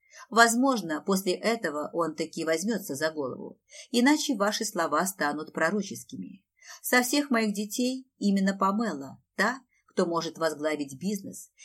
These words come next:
и привести его к большему успеху». Шокированная Пэм уставилась на отца.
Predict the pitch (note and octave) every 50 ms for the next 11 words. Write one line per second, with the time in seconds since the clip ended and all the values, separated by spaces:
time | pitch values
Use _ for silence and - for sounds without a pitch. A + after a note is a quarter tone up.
0 | - _ G#3+ G#3 G#3 G3+ G#3+ F#3+ G3 F#3+ - - - G#3+ A3 A3 A3 G3 G3 E3+
1 | D3+ C3+ C3+ D#3 D#3 D3+ - - D#3 D3 C#3+ C#3+ C#3+ - - C3 - - - -
2 | - - _ _ _ _ _ _ _ _ - - _ - - A3 A3 G#3+ - C4
3 | C4 B3 A#3+ A#3 A3 A3 A3 G#3+ G#3 A3 A#3+ C#4 C#4+ C4+ - G#3 G3 - F#3+ F#3+
4 | G3+ G#3 A3+ A#3 A3+ - - A#3+ A#3+ A#3+ - - - -